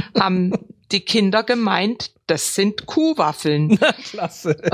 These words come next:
Speaker 2: <laughs> Und dann, und dann sind wir noch auf die Idee gekommen, Zebrawaffeln zu machen. Einfach so ein paar
Speaker 1: Oh.
Speaker 2: Streifen <laughs> da reinsetzen.
Speaker 1: Ja, natürlich, klar.
Speaker 2: Ja, warum
Speaker 1: Ich glaub,
Speaker 2: nicht?
Speaker 1: dass das Kinder, dass da Kinder total abgehen.
Speaker 2: Ja. Und dann noch was zu den Waffeln. Also was immer super ankommt, das habe ich einmal auch beim Kindergeburtstag gemacht,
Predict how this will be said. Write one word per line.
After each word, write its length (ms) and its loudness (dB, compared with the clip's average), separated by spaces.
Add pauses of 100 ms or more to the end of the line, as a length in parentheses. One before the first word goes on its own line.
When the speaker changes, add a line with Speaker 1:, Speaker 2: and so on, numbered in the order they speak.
(260)
Speaker 2:
<laughs> 400 -14
Und 120 2
dann, 220 2 (120)
und 120 2
dann 240 2
sind 200 0
wir 80 0
noch 180 0
auf 160 0
die 220 -2
Idee 240 0
gekommen, 680 -2
Zebrawaffeln 800 0
zu 140 -4
machen. 340 -2
Einfach 340 2
so 240 4
ein 60 4
paar 120 4
Speaker 1:
Oh. 20 0
Speaker 2:
Streifen 800 0
<laughs> 60 -20
da 180 -2 (200)
reinsetzen. 560 -2
Speaker 1:
Ja, 120 -4
natürlich, 720 2 (120)
klar. 180 0
Speaker 2:
Ja, 200 2
warum 280 0
Speaker 1:
Ich 60 2
glaub, 180 2
Speaker 2:
nicht? 100 -4
Speaker 1:
dass 160 0
das 200 -2
Kinder, 400 2
dass 200 0
da 80 0
Kinder 300 -2
total 340 0
abgehen. 540 0
Speaker 2:
Ja. 280 0 (320)
Und 160 2
dann 160 2
noch 240 0
was 220 0
zu 120 -2
den 200 2
Waffeln. 380 2
Also 300 0
was 320 0
immer 380 0
super 400 0
ankommt, 460 2
das 60 -4
habe 140 0
ich 160 -2
einmal 300 2
auch 160 2
beim 200 2
Kindergeburtstag 920 -2
gemacht, 360 0